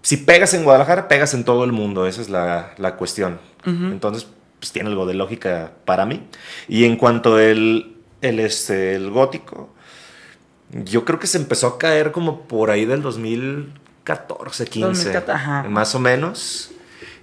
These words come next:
Speaker 1: Y fíjate que ahorita está como que empezando a volver, porque ya todas las bandas del género en México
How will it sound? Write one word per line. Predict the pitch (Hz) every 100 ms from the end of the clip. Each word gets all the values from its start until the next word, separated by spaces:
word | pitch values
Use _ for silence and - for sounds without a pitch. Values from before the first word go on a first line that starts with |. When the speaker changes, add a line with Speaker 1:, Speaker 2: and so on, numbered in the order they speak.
| -
Speaker 1:
Y | 120 113 110 110 107 104 104 107 - _ _ _ _ _ _
fíjate | - 135 165 175
que | 135
ahorita | 139 139
está | 143 139
como | 160 156
que | 139
empezando | 113 104 107 120 120 147
a |
volver, | 127 104 - - - _ _ _ _ _ -
porque | 117 - 117
ya | 110 110
todas | 139 139
las | 120 104
bandas | 113 120 120 127 131 117 98
del | 101
género | 95 113 123 123
en | 107 107
México | 117 143 143 -